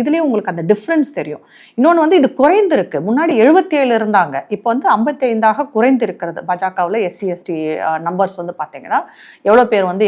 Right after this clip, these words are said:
எம் பிஸ் வந்திருக்காங்கன்னா ஐம்பத்தஞ்சா குறைஞ்சிருக்கு. ஆனா காங்கிரஸ்ல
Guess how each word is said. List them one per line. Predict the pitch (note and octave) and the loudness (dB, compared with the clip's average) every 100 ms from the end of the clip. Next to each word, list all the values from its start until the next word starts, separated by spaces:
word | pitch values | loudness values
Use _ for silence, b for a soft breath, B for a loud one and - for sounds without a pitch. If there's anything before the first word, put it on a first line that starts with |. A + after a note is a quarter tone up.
| F#3 | 0
எம் | F#3 | -2
பிஸ் | G#3+ F3+ | -2 -2
வந்திருக்காங்கன்னா | F3 E3+ - E3 D#3 C4+ - | -6 -10 -12 -10 -6 -4 -4
ஐம்பத்தஞ்சா | F#3+ B3 F#3+ G3+ G3+ | -4 -8 -6 -6 -6
குறைஞ்சிருக்கு. | F3 F#3 F#3+ - - - | -6 -6 -8 -14 -18 -12
ஆனா | G3 F#3+ | -10 -6
காங்கிரஸ்ல | G#3+ F#4 F#4+ E4 | -4 -4 -4 -4